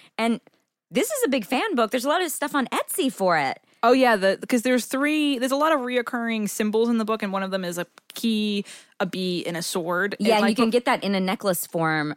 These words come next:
Speaker 1: on Etsy. It's so cute. I'm looking at it right now.
Speaker 2: Oh, yeah,
Speaker 1: I
Speaker 2: 'cause
Speaker 1: may
Speaker 2: there's
Speaker 1: want it.
Speaker 2: actually, before the book came out, I even, people were starting to get,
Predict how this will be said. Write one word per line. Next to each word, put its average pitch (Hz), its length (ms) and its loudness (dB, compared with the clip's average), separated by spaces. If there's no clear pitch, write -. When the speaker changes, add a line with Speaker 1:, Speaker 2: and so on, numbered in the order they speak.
Speaker 1:
on 180 220 0
Etsy. - 500 -2
It's - 180 -2
so 359 200 4
cute. 370 420 4
I'm 214 80 2
looking 392 240 2
at 349 80 2
it 320 40 4
right 339 180 2
now. 349 400 2
Speaker 2:
Oh, 220 80 2
yeah, 185 440 2
Speaker 1:
I 220 60 -2
Speaker 2:
'cause 254 40 2
Speaker 1:
may 320 100 4
Speaker 2:
there's 233 160 6
Speaker 1:
want 480 140 2
it. 175 120 -2
Speaker 2:
actually, 226 280 0
before 233 280 0
the 254 80 0
book 240 200 -2
came 226 160 -2
out, 165 140 0
I 170 100 -2
even, 165 180 -8
people 220 220 0
were 202 120 2
starting 190 320 -4
to 185 60 -4
get, 180 200 -2